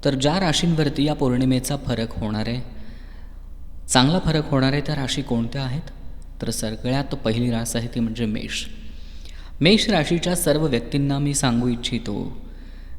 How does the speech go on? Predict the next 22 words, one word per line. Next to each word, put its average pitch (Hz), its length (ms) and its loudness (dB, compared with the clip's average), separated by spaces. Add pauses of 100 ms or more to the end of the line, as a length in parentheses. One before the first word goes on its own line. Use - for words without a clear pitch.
(120)
की 131 80 4
ही 135 160 4
नारळी 120 460 4
पौर्णिमा 131 540 4
तुम्हाला 127 460 -2
खूप - 320 -6
शुभ 117 240 -2 (120)
फळदायी 113 360 0
ठरेल. - 300 -6 (720)
या 131 80 10
दिवशी 135 300 4
बनणाऱ्या 143 460 4
चार 139 300 0
शुभयोगांचा 120 800 0
प्रभाव 117 420 -2
तुमच्यावर 123 560 -2
खूप 135 160 -4
जबरदस्त 120 640 0
असेल. - 340 -6 (840)
मेष 170 300 8
राशीच्या 175 440 4
व्यक्तींना 135 680 2